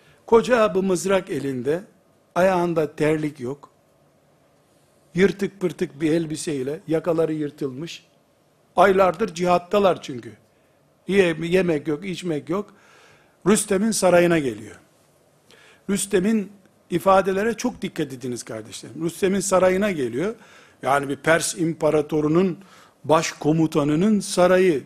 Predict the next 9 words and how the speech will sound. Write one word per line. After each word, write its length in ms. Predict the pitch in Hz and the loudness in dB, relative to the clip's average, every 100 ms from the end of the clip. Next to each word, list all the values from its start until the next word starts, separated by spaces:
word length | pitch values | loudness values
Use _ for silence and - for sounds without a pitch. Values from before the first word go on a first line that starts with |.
| 131 | -4
dediğin 360 | 131 131 127 117 | -4 -2 -4 -2
şey. 300 | 151 202 247 - - _ _ - - _ _ _ _ _ _ _ _ _ _ _ _ _ _ _ _ _ _ _ _ - - _ _ _ _ _ _ _ _ - | -2 -4 -6 -18 -20 _ _ -20 -20 _ _ _ _ _ _ _ _ _ _ _ _ _ _ _ _ _ _ _ _ -20 -20 _ _ _ _ _ _ _ _ -2
Ve 280 | 196 214 214 - _ _ _ _ _ _ _ 170 | 2 2 0 -10 _ _ _ _ _ _ _ -4
Rü-, 400 | 214 220 208 147 | -4 -4 -4 -2
Rübeyye 480 | 185 185 196 190 | -2 0 0 0
diyorlar 420 | 175 196 262 220 - | 0 -2 0 -2 -4
ki, 180 | 143 117 _ _ _ _ _ _ _ _ _ _ _ _ _ _ _ _ _ _ | -8 -10 _ _ _ _ _ _ _ _ _ _ _ _ _ _ _ _ _ _
e, 40 | 127 120 - - | -10 -10 -12 -8
muhafızlar, 760 | 135 135 135 139 123 143 196 | -2 2 2 0 -2 -2 -2